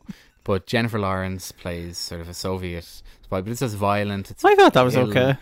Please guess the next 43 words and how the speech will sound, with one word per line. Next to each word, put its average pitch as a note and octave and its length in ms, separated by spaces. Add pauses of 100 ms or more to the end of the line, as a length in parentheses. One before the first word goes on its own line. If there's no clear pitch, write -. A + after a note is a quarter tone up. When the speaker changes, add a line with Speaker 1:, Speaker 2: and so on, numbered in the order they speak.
(260)
Speaker 1:
ill-meaning F#2+ 920
stuff, - 300
yeah. G2 220
But A2+ 160
anyway, G2+ 180
Speaker 2:
It - 80
Speaker 1:
that's D3+ 140
Speaker 2:
is F3 120
overly C3 340
violent, A#2 480
kind A2+ 280
of, G#2+ 100
and A2+ 140
a - 20
Speaker 1:
Yeah. A2 140
Speaker 2:
bit, - 340 (320)
yeah. - 220 (680)
It - 100
Speaker 1:
So C#3 60
Speaker 2:
has C#3+ 60
Speaker 1:
that C#3+ 60
Speaker 2:
all C3+ 80
the A#2+ 100
tropes - 360
of A#2+ 60
a A2+ 60
spy A#2 300
movie. A#2 320
We're A2 120
like, A2+ 240
"Oh, C#3+ 200
double D3 260
crossing C3+ 320
and B2 100
triple C3 260
crossing." A2+ 220
Speaker 1:
Yeah, - 100
Speaker 2:
and A2+ 100
Speaker 1:
but D3 100
I E3 80
think G#3+ 180
it's - 100
because, C3 600